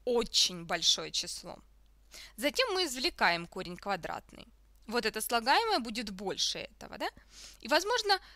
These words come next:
всё это выражение преобразуется в икс, а икс минус икс равно нулю. Следовательно, возможно, что данный предел будет стремиться к нулю. Это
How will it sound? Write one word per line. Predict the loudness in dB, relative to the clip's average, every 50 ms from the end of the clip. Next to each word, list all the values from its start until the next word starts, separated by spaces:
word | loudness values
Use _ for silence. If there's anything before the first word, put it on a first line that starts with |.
| -8 -6
всё | -4 -2 0 0 0
это | 0 0 0
выражение | 2 2 0 0 0 0 2 0 0
преобразуется | 2 4 2 4 4 4 2 2 0 -4 -6 -6 -2 0 0 0
в | 0 -4 -10 -10
икс, | -10 -10 -10 -8 -8 -8 -8 -8 -10 -12 -4 0
а | 2 4 4 4 4 4 2 2 0 -6 -10 _
икс | -6 -6 -6 -4 -6 -6 -6 -6 -10 -14 -12 -8
минус | -6 -4 -4 -4 -4 -6 -8 -8
икс | -8 -10 -2 2 2 2 4 4
равно | 0 0 0 0 -2 -2
нулю. | -2 -2 -4 -6 -10 -14 _ -20 -20 _ _ _ _ _ -20 -20 -20 -10 -8
Следовательно, | -2 0 2 4 4 2 2 4 4 4 4
возможно, | 4 4 2 2 0 0 0 0 0
что | 0 -2 -2
данный | 2 4 4 4 4 0 -2
предел | -2 -4 -2 0 0 0 0
будет | -4 -6 -8 -8 -8
стремиться | -8 -8 -6 -6 -6 -6 -6 -6 -6
к | -6 -8 -10
нулю. | -12 -12 -14 -16 -20 _ -20 _ _ _ _ _ -8
Это | 0 4 4 6 6 6 4 2